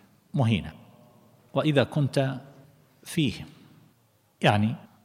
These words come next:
النبي صلى الله عليه وآله وسلم في ساحة الحرب ومواجهة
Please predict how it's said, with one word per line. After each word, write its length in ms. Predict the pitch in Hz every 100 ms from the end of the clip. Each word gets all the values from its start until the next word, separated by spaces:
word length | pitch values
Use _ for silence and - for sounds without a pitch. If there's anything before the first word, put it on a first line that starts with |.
| _ -
النبي 320 | 156 113 110 117
صلى 240 | - 95
الله 280 | 95 98 95
عليه 280 | 98 107 90
وآله 540 | 104 107 95 87 104 - _ _ _ _ _ _ -
وسلم 420 | 135 131 90 78 82 - _ _ _ -
في 120 | 107
ساحة 440 | - 107 - - 104 107 - - _ _ _ _
الحرب 420 | 151 117 123 117 107 - - - _ _ _ _ _ _ -
ومواجهة 680 | 110 107 117 107 98 101